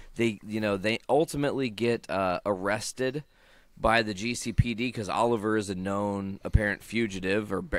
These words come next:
Bolivar. Um, <laughs> I don't know if you'd call him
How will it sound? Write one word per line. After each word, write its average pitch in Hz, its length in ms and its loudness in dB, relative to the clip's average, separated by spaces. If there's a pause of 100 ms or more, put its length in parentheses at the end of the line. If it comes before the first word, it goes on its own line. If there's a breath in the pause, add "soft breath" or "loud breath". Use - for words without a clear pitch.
Bolivar. 98 640 4 (420 loud breath)
Um, 95 420 -2 (440 loud breath)
<laughs> - 340 -18 (220)
I - 60 0
don't 120 100 2
know 120 60 2
if 107 60 -4
you'd 113 120 0
call 120 180 8
him 120 160 2